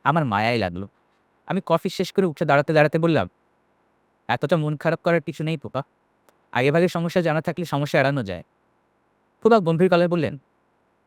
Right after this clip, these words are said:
"তুমি যা বলছো তাই হবে। আমি সমস্যা এড়াতে পারবো না, আমার সেই ক্ষমতাই নেই। তুমি তো খবর রাখো না,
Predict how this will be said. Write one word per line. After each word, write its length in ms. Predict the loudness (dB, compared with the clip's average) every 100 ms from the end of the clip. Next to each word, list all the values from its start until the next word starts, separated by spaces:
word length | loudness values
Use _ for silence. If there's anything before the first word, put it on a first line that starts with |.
| _
"তুমি 180 | -8 -4
যা 160 | 0 0
বলছো 320 | -2 -6 -10
তাই 220 | -8 -6
হবে। 240 | -6 -6 -10 _ _ _ _ _ -4
আমি 180 | -2 -2
সমস্যা 320 | -2 0 0
এড়াতে 200 | 0 0
পারবো 240 | -2 -2
না, 160 | -6 -10 _ _ _ _ _ -8
আমার 180 | -6
সেই 160 | -4 -6
ক্ষমতাই 400 | -6 -6 -2 -2
নেই। 160 | -2 -6 _ _ _ _ _ _ _
তুমি 160 | -6 -4
তো 80 | -2
খবর 300 | -2 0 -2
রাখো 220 | -2 -4
না, 140 | -8